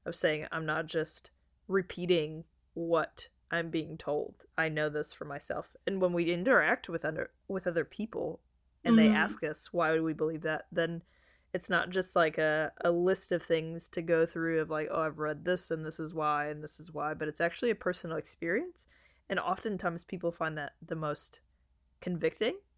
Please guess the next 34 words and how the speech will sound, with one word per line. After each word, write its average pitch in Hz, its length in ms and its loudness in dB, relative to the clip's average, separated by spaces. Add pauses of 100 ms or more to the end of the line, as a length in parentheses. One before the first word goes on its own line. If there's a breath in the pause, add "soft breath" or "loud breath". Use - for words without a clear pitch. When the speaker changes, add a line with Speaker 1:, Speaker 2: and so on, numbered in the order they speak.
(280)
Speaker 2:
Yes. - 520 -4 (560)
Speaker 1:
And 208 100 6
I 190 60 8
think 226 220 8
that 202 280 10
that 185 280 4
maybe 196 280 6
is 170 120 2
also 165 300 2
why 160 500 -2 (200)
we 170 140 0
find 160 420 -2
some 156 220 -6
of 156 100 -4
the 160 320 -2 (140)
preachers 170 760 -2
from 175 200 -2
other 156 140 2
denominations 151 800 -6
convicting 156 480 -8
as - 140 -12
well, 160 180 0
because 147 500 -8 (600)
they've 262 280 10
been 170 160 4
convicted. - 560 -6 (540)
Speaker 2:
Oh, 220 320 12
absolutely. 180 840 2 (480)
Absolutely. 180 460 -4
Like, 185 180 -2
the 185 60 -6
more 202 260 10
that 185 320 8
they 175 540 6